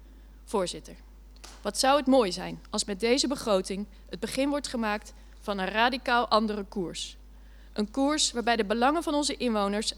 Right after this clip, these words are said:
eindelijk weer voorop komen te staan. Het voorstel voor het instellen van een steunfonds lijkt ons in ieder geval een eerste goede stap in die richting.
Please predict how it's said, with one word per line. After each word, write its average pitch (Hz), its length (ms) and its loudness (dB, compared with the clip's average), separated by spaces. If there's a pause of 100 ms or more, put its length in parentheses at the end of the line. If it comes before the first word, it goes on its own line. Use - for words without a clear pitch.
eindelijk 247 380 2
weer 254 180 0
voorop 269 320 -4
komen 185 240 0
te 185 140 -8
staan. 165 400 -6 (960)
Het - 180 -8
voorstel 285 480 2
voor 247 120 -2
het 226 100 -6
instellen 294 420 -2
van 277 120 -2
een 294 60 0
steunfonds 196 800 -2
lijkt 214 260 -2
ons 311 300 -2
in 277 80 -2
ieder 294 160 -2
geval 262 360 0 (100)
een 208 160 -10
eerste 233 320 2
goede 226 240 -4
stap - 280 -2
in 220 100 -2
die 240 80 0
richting. 220 460 -6